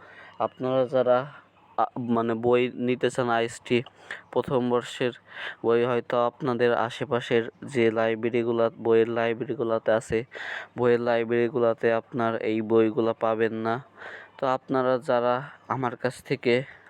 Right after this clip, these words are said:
আইএসটি ফার্স্ট ইয়ারের পাঁচটা বই নিতে চান, স্ক্রিনে দেওয়া WhatsApp নাম্বারে যোগাযোগ করে বই নিতে পারবেন। আচ্ছা, আমাদের হচ্ছে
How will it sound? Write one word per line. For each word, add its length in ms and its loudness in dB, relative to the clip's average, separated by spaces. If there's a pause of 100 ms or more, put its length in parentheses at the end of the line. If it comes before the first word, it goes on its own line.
(260)
আইএসটি 480 0
ফার্স্ট 440 -4
ইয়ারের 340 2 (460)
পাঁচটা 360 -2
বই 280 4
নিতে 300 -4
চান, 240 -2 (840)
স্ক্রিনে 400 0
দেওয়া 220 2
WhatsApp 540 -4
নাম্বারে 460 -2 (480)
যোগাযোগ 560 2
করে 240 2 (440)
বই 220 4
নিতে 300 -4
পারবেন। 400 -2 (960)
আচ্ছা, 260 -2 (460)
আমাদের 380 0
হচ্ছে 200 -10